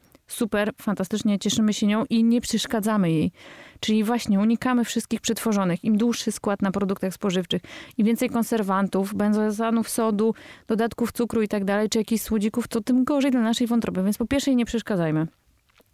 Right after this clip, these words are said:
Niech ona sobie pracuje, niech sobie funkcjonuje. Druga rzecz, że wbrew pozorom, jeżeli zaczynamy detoksy albo sami jakieś soki i tak dalej,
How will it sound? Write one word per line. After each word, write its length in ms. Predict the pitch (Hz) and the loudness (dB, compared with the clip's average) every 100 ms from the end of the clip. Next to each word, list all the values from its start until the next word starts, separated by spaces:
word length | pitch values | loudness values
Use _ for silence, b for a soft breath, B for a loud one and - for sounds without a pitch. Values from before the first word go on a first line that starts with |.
| - | -4
Niech 160 | 214 214 | -2 2
ona 160 | 208 | 0
sobie 180 | 185 190 | 0 -2
pracuje, 420 | - 185 - 208 | -2 -4 0 2
niech 220 | 196 180 - | 2 2 -2
sobie 200 | 185 190 | -2 0
funkcjonuje. 500 | 190 - 180 107 - B B B - | 0 0 0 0 -2 B B B -4
Druga 260 | 254 277 277 | 0 2 2
rzecz, 220 | 214 208 | 0 0
że 80 | 220 | 0
wbrew 200 | 226 247 | 0 0
pozorom, 400 | 254 220 202 208 | 0 0 2 2
jeżeli 200 | 208 226 | 2 0
zaczynamy 380 | 220 233 220 214 | 0 2 2 0
detoksy 400 | 214 240 - 202 | 0 -2 -2 0
albo 180 | 190 | 0
sami 280 | 208 233 226 | 0 2 2
jakieś 220 | 202 196 | 0 -4
soki 340 | - 208 196 202 | -4 -4 -2 -2
i 60 | |
tak 160 | 185 185 | -2 -2
dalej, 260 | 175 190 | 0 -2